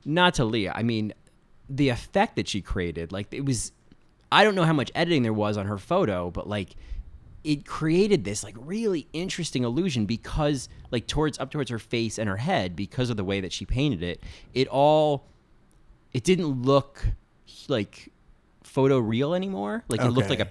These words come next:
Speaker 1: a, it fully looked like a painting.
Speaker 2: Oh, I see.
Speaker 1: Um, and I thought that was very impressive.
Speaker 2: Yeah, I mean, um, I wasn't, I wasn't blown away by her photo. The
Speaker 1: Uh,
Speaker 2: one that I, I, like,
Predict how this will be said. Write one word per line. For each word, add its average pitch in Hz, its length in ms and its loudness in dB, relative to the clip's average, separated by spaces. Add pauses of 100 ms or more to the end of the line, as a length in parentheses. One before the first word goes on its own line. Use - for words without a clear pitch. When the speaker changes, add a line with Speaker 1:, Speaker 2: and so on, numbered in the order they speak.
Speaker 1:
a, - 40 -4
it - 220 -8
fully 143 220 6
looked 131 180 2
like 123 80 -2
a 113 40 2
painting. 135 500 0
Speaker 2:
Oh, 151 100 6
I 113 120 2
see. 92 260 -6
Speaker 1:
Um, 127 220 0
and 135 120 0
I 143 40 4
thought 143 180 0
that 113 200 4
was 104 240 2
very 104 420 4
impressive. 78 560 0 (180)
Speaker 2:
Yeah, 190 500 6
I 180 100 8
mean, 185 400 6
um, 143 580 6
I 180 120 8
wasn't, 254 520 8
I 165 100 0
wasn't 190 420 4
blown 160 180 12
away 170 260 10
by 113 180 6
her 143 160 6
photo. 87 500 0
The 131 120 8
Speaker 1:
Uh, 160 40 10
Speaker 2:
one 240 200 10
that 185 120 8
I, 123 300 6
I, 113 180 -2 (240)
like, 113 320 -2